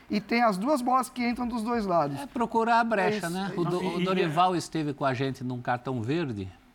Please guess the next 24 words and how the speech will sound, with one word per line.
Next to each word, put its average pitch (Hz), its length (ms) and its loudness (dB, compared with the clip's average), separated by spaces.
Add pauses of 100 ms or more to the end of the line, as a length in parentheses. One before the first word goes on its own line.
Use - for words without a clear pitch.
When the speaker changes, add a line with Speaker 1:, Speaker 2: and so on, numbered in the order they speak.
(140)
Speaker 2:
e 110 60 -8
você 120 340 -6
se - 160 -4
lembra 143 420 -4
que - 140 -10
nos 127 180 -4
bastidores 123 600 -4
a 131 80 -2
gente 127 180 -6
conversava 123 600 -2
muito 120 400 -8
com 113 120 -8
ele 127 300 -4
sobre 117 580 -4 (240)
número 139 380 4
de 123 100 -2
passes 123 540 0
que - 120 -8
o 113 40 -4
time 110 300 -6
dele 107 280 -4
dá 104 240 -2
por 95 180 -12
partida. 107 680 -6